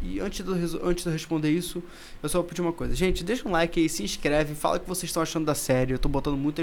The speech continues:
muito esforço nisso aqui. E tá saindo legal até por onde eu sei. Então, gente, vamos continuar então. O que que é, o que que é profundidade? Rapidinho, tem uma coisa aqui. Tá,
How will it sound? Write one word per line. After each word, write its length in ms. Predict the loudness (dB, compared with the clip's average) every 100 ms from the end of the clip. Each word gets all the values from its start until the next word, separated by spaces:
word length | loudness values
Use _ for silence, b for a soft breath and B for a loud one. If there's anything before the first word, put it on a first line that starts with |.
| 0
muito 220 | 0 0
esforço 400 | -4 0 0 0
nisso 180 | -2 -2
aqui. 300 | 2 4 4 B B B B B B
E 100 | 2
tá 180 | 8 8
saindo 320 | 8 4 4
legal 300 | 4 6 6
até 180 | 6 4
por 200 | 0 -2
onde 100 | 0
eu 60 | 0
sei. 220 | -2 -8 -10 B B 0
Então, 320 | 6 10 10
gente, 360 | 8 6 4 0
vamos 380 | 0 6 8 8
continuar 400 | 6 6 8 8
então. 200 | 6 2
O 160 | -2 -8
que 160 | 6 6
que 260 | 8 8
é, 220 | 10 8 6
o 1040 | 2 -12 -20 -20 -20 -20 -20 -20 -18 -6
que 100 | -6
que 240 | 2 6
é 160 | 10 8
profundidade? 1080 | 8 6 4 4 2 4 4 4 4 4 -2
Rapidinho, 380 | -8 -8 -8 -8
tem 140 | -10
uma 140 | -12 -12
coisa 160 | -14 -12
aqui. 160 | -14 -14 -18 -18 -18 -18 -18 -20 -20 -18 -18 -18 -20 -20 -14
Tá, 200 | -10 -10